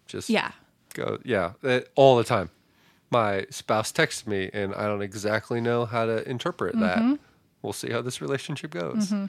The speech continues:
Speaker 1: Forced on you. I get it. Um, your boss sends a deadline and you have an email and you're like, "Oh, I wasn't expecting that." Relationship.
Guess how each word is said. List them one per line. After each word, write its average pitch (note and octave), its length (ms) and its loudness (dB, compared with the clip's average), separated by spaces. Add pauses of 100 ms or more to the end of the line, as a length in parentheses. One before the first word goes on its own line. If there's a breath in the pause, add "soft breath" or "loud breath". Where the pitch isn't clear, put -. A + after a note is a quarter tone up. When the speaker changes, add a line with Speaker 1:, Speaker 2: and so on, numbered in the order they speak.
(160 soft breath)
Speaker 1:
Forced C3 380 2
on A#2+ 160 4
you. F#2+ 200 -6
I A2 120 -4
get A2+ 240 -2
it. G2 180 -6 (640 loud breath)
Um, B2 400 4
your A#2 100 -4
boss A2 240 2
sends B2 220 -2
a B2 60 -4
deadline A#2+ 500 0
and G#2+ 140 -2
you A2+ 80 -2
have A2+ 120 -2
an B2 80 -2
email G#2 400 0
and G2 100 -6
you're G2+ 100 -4
like, F#2 160 -4
"Oh, G2+ 120 -2
I G2 80 -2
wasn't G2+ 220 -4
expecting B2+ 460 -4
that." F#2 220 -6
Relationship. A2 640 -4